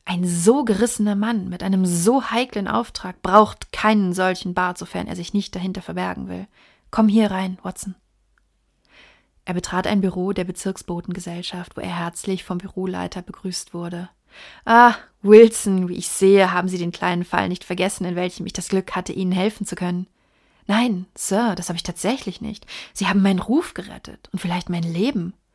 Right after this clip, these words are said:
"Lieber Mann, Sie übertreiben. Ähm, meiner Erinnerung nach haben Sie unter Ihren Boten einen Jungen namens Cartwright, der sich während der Untersuchung als recht geschickt erwies." "Ja, Sir, er ist noch bei uns." "Könnten Sie ihn holen?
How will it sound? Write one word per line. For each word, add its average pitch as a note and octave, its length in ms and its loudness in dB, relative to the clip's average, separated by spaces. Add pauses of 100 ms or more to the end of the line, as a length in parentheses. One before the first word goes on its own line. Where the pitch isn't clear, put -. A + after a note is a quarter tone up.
(320)
"Lieber F#3+ 320 4
Mann, F3 420 0
Sie E3 180 -4
übertreiben. - 1040 -14 (600)
Ähm, E3+ 320 -8 (200)
meiner G3 280 2
Erinnerung A3 480 0
nach F3+ 360 -12
haben G3 220 2
Sie G3 160 0
unter - 320 -4
Ihren F#3 180 -2
Boten G#3 360 -6
einen F3+ 180 -4
Jungen G3+ 300 0
namens F3+ 340 -6
Cartwright, - 680 -10
der F#3 100 -4
sich F#3 240 -6
während F#3+ 320 -4
der F#3 100 -8
Untersuchung F#3+ 540 -10
als - 160 -14
recht F3+ 240 -14
geschickt - 340 -6
erwies." F3 420 -12 (520)
"Ja, A3 360 -6
Sir, - 240 -2
er F3+ 220 0
ist - 180 -8
noch F#3 80 -10
bei G#3 240 -6
uns." F3+ 240 -10 (760)
"Könnten F3 260 -4
Sie F#3 100 0
ihn F#3 180 -4
holen? F#3+ 300 -4